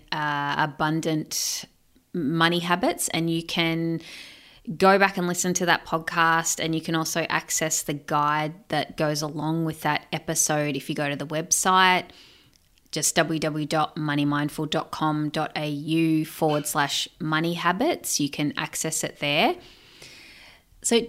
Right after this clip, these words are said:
do you have the capacity to have money? This was one of the points from that guide, and I'm going to elaborate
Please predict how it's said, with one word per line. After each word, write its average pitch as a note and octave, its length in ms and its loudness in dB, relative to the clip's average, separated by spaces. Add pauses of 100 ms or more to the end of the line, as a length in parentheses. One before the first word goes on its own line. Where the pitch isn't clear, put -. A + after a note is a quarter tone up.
(120)
do B3 100 6
you D#4+ 260 4
have F#3+ 440 2 (180)
the F#3 160 -4
capacity F3+ 1200 -2
to - 220 -2
have D#3+ 640 0
money? C#3+ 840 -2 (580)
This F#3+ 180 2
was G#3 160 2
one F#3 260 4
of G3+ 100 0
the F#3+ 60 2
points E3+ 420 -2
from E3 200 -2
that D#3 180 -2 (480)
guide, E3+ 560 2
and E3 140 0
I'm E3 100 0
going D#3+ 380 0
to D#3 440 -4
elaborate C#3+ 840 -4